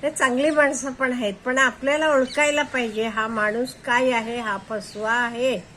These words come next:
का चांगला आहे, हे पण आपल्याला कळायला पाहिजे. तर पण मी सांगणार आहे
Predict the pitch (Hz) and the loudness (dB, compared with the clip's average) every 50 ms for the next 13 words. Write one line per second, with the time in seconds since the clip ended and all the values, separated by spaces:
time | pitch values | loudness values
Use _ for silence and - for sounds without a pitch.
0 | - - - - - - - - - - 226 226 220 - 226 220 202 202 208 202 | -20 -20 -20 -20 -20 -20 -20 -14 -4 -2 -2 0 0 0 -2 -2 0 0 0 2
1 | 190 180 175 165 156 180 175 175 185 226 240 240 - 381 370 349 277 254 - - | 2 0 0 -4 -6 -6 -6 -6 -4 -4 -6 -6 -6 -8 -6 -6 -6 -6 -6 -4
2 | 247 240 233 226 247 269 - - 226 196 190 185 185 185 190 202 214 - - - | -4 -2 -2 -2 -4 -4 -2 -2 -2 -2 0 -2 -2 -2 -4 -4 -4 -6 -8 -12
3 | - - - - - - 180 165 147 147 170 165 - 160 147 135 - - - - | -16 -16 -16 -14 -10 -8 -8 -8 -8 -8 -10 -10 -8 -8 -8 -10 -10 -12 -12 -12
4 | - - - - - - - - - 277 294 285 - 285 269 277 269 269 269 254 | -12 -12 -12 -12 -12 -12 -8 -2 0 0 2 2 2 2 2 4 4 2 2 2
5 | - - 214 196 196 190 180 180 180 175 185 180 156 165 180 202 | 2 0 0 -2 -2 -4 -4 -4 -4 -6 -6 -6 -6 -6 -6 -6